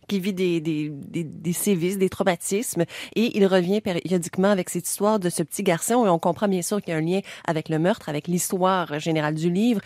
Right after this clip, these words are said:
qui est ce petit garçon. On va le découvrir assez rapidement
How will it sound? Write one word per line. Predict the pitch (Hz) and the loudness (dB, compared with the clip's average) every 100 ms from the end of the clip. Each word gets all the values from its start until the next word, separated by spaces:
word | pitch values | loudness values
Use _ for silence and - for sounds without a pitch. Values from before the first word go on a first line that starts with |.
| - - - | -8 -14 -2
qui | 208 | 0
est | 220 | 2
ce | 190 | 0
petit | - 180 | -2 0
garçon. | 170 - | 0 4
On | 285 | 4
va | 208 | 4
le | 196 | 2
découvrir | - 220 277 262 | 2 4 4 2
assez | 175 - | -2 -2
rapidement | 240 208 - 175 196 | -2 -4 -2 0 0